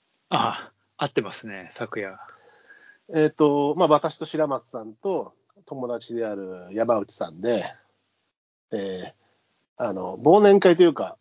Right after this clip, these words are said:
Speaker 2: 山内さんからちょっと日本酒をいただくっていうのがあって、えー、日本酒をいただきに日本酒を飲みに行くっていう。
Speaker 1: そうですね。まあ、そういう。
Speaker 2: わけわ、わけわかんなくはないけど、
Speaker 1: まあ、まあ、
Speaker 2: うん。
Speaker 1: いや、まあ、まあ、
Speaker 2: ミイラ取りが
Speaker 1: まあ、忘年会です。
Speaker 2: ミイラっていうか、なんという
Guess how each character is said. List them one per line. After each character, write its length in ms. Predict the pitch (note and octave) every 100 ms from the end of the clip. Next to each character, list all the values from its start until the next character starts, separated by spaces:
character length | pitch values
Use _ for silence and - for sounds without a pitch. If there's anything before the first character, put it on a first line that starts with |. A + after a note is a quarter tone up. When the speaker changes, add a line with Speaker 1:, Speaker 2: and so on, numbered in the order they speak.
| _ -
Speaker 2:
山 240 | E3 A3+
内 80 | G#3
さ 160 | - G2+
ん 100 | F#2
か 80 |
ら 80 | -
ち 80 | -
ょ 40 |
っ 20 | C3
と 140 | F#2+
日 100 | C3
本 200 | E3+ G3
酒 120 | F#3
を 40 | E3
い 40 |
た 80 | E3
だ 120 | D#3+
く 100 | D#3
っ 40 |
て 200 | C#3+ -
い 40 | B2+
う 40 |
の 60 | G2+
が 100 | F2+
あ 40 |
っ 20 |
て、 340 | - - - - _ _ _ _ _ -
え 300 | G#2 F#2 F#2
ー、 20 |
日 80 | C#3
本 180 | F#3 F#3
酒 100 | F3
を 40 |
い 20 |
た 100 | E3
だ 120 | E3+ D#3
き 100 | D#3+
に 240 | F3 - C#3+
日 100 | C3
本 180 | D3
酒 140 | C#3 D#3
を 100 | C#3+
飲 60 |
み 80 | C3
に 120 | G2+
行 60 | -
く 40 |
っ 20 | _
て 160 | -
い 140 | G#2 G2+
う。 140 | F2 - _ _ _ _ _ _ _ _ _ _
Speaker 1:
そ 160 | - F#3+
う 20 |
で 120 | G2+
す 120 | - C#3
ね。 220 | B2+ -
ま 180 | D#3 C3+
あ、 40 |
そ 200 | - D#3+
う 40 | D#3
い 160 | D#3
う。 60 | C#3+
Speaker 2:
わ 100 | G3
け 100 | D#3
わ、 80 | C3
わ 40 |
け 80 | D#3
わ 0 |
か 0 |
ん 80 | D3+
な 140 | E3+
く 40 | A#2
は 200 | E3+ F3
な 40 |
い 40 |
け 80 | A2+
ど、 100 | G2+
Speaker 1:
ま 80 | G#2
あ、 0 |
ま 80 | C#3+
あ、 160 | A2+
Speaker 2:
う 40 | G2
ん。 20 |
Speaker 1:
い 40 |
や、 180 | C3+ G#2+ G#2+
ま 240 | B2 D3
あ、 40 |
ま 200 | G#2+ C3
あ、 20 | C3
Speaker 2:
ミ 120 | F#3+
イ 20 |
ラ 80 | F#3+
取 120 | C3+
り 40 | B2+
が 80 |
Speaker 1:
ま 60 | B2
あ、 40 |
忘 40 | C3+
年 140 | -
会 160 | C3+ C3+
で 80 | D#3
す。 60 |
Speaker 2:
ミ 40 | A#2+
イ 40 |
ラ 40 |
っ 20 | -
て 60 |
い 40 | G#2+
う 40 |
か、 160 | G#2 G#2+
な 0 |
ん 20 |
と 140 |
い 0 |
う 80 | G2+